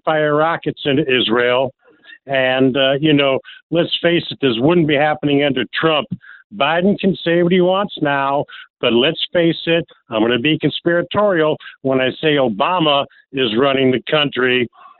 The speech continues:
And, of course, we know he's Iranian,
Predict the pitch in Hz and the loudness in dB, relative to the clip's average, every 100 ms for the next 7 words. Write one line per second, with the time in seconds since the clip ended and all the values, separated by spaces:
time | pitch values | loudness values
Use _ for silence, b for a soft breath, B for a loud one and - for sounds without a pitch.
0 | - 131 123 107 - 147 139 - 135 139 | -6 -2 0 -2 0 0 0 0 2 2
1 | 139 139 127 147 151 131 - - _ - | 2 2 2 2 2 0 -4 -8 _ -6
2 | 139 139 135 143 131 127 123 120 | -2 0 2 2 2 2 2 0